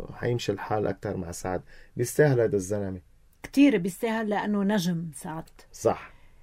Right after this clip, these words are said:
Speaker 2: يمكن
Speaker 1: صح.
Speaker 2: بس شافوه طالع طلعة الصاروخ وهالنجومية اللي ممكن تقعد كتير ناس ببيتها.
Speaker 1: صح.
Speaker 2: آه، يمكن لأنه بتحس إنه، آه، بتحس إنه في مؤامرة كبيرة.
Speaker 1: الكل كلبوا عليه.
Speaker 2: مم.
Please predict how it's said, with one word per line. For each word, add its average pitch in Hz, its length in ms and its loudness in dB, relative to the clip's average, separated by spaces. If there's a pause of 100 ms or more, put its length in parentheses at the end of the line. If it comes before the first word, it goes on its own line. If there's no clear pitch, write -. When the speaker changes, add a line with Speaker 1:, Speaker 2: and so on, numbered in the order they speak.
(160)
Speaker 2:
يمكن 220 360 2
Speaker 1:
صح. 254 60 4
Speaker 2:
بس 262 40 0
شافوه 240 400 -4
طالع 208 360 2
طلعة 175 400 -2
الصاروخ 190 840 -4 (380)
وهالنجومية 196 1000 2
اللي 180 160 0
ممكن 196 360 0
تقعد 185 360 -2
كتير 185 300 -2
ناس 185 280 -4
ببيتها. 202 800 -2
Speaker 1:
صح. 214 120 -2
Speaker 2:
آه، 165 920 -2
يمكن 190 460 -4
لأنه 170 240 -4
بتحس 269 500 -6
إنه، 170 440 -4
آه، 165 420 -6
بتحس - 600 -6
إنه 170 200 -6
في 277 260 -2
مؤامرة 170 1080 -4
كبيرة. 190 640 4 (420)
Speaker 1:
الكل 175 460 4
كلبوا 90 480 0
عليه. 69 360 -8 (540)
Speaker 2:
مم. 175 240 -4